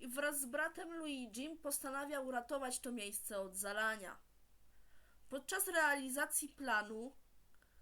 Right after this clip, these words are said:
nasi bracia zostają wchłonięci przez rurę do innego świata.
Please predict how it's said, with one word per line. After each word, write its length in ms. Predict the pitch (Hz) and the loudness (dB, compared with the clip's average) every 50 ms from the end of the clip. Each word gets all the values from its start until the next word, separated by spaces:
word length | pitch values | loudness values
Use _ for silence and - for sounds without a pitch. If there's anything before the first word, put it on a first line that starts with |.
| - - - - - - - - - - - - | -18 -18 -18 -18 -18 -18 -20 -18 -18 -18 -16 -10
nasi 400 | - 240 277 320 - - 320 254 | -4 0 0 2 2 2 0 0
bracia 400 | 233 277 269 247 247 - 269 269 | 0 0 0 0 0 -2 -4 -2
zostają 460 | 254 254 254 - 294 277 277 285 277 | -2 -2 -2 0 2 2 0 0 -2
wchłonięci 600 | - - - 254 247 254 277 285 285 285 - 311 | -6 -6 -4 -2 -2 -2 -2 -4 -4 -4 -6 -6
przez 240 | 277 - 262 254 240 | -4 -2 -2 -2 -2
rurę 300 | 240 240 247 240 240 247 | -2 -4 -2 0 0 0
do 120 | 233 226 220 | 0 -2 -4
innego 480 | 226 220 220 220 214 214 214 233 247 | -4 -4 -4 -4 -6 -4 -2 -2 -2
świata. 680 | 254 - - - 285 277 269 269 - - 185 147 - | -2 -2 -2 0 2 2 2 2 0 -4 -4 -4 -4